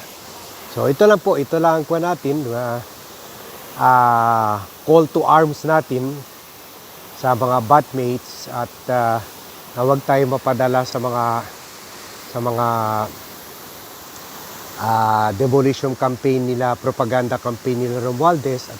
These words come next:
ni Marcos against Sara, kundi ilagay natin yung campaign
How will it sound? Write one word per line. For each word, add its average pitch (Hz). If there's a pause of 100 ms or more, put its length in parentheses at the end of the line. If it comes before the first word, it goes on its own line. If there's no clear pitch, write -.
ni 113
Marcos 127
against 120
Sara, 135 (640)
kundi 143 (480)
ilagay 135
natin 131
yung 120
campaign 127